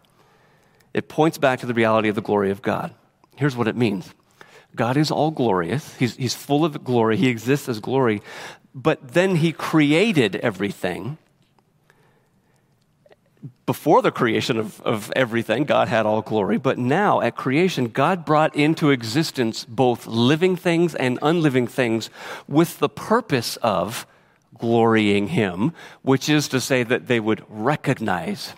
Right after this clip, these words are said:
his glory, that they would acknowledge his glory, and they would proclaim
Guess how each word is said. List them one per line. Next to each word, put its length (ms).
his 200
glory, 520
that 140
they 100
would 240
acknowledge 840
his 200
glory, 480
and 120
they 80
would 200
proclaim 840